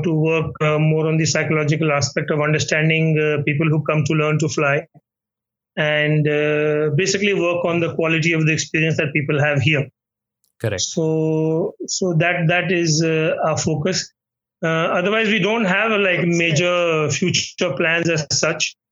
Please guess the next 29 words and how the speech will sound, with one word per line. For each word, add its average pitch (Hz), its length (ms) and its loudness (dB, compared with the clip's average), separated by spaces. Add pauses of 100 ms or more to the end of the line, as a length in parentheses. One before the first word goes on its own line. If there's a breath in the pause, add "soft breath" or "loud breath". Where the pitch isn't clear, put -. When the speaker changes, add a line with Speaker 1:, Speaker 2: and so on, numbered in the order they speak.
(380)
Speaker 1:
We 165 760 0
take 175 200 -2
it 165 220 0
as 165 160 2
it 160 180 -2
comes, 165 540 -2 (560)
and, 156 500 2
uh, 156 520 0
we 165 180 0
take 170 280 0
every 160 280 0
day 165 160 2
as 160 140 2
it 151 180 -2
comes, 156 300 0
and 160 140 2
we 156 120 2
give 160 140 0
our 147 180 0
best 160 360 -2
to 170 60 -2
what 156 480 -2
we 156 160 0
do 165 200 0
in 160 160 2
the, 156 180 2
in 160 140 0
the 156 80 2
moment. 151 440 0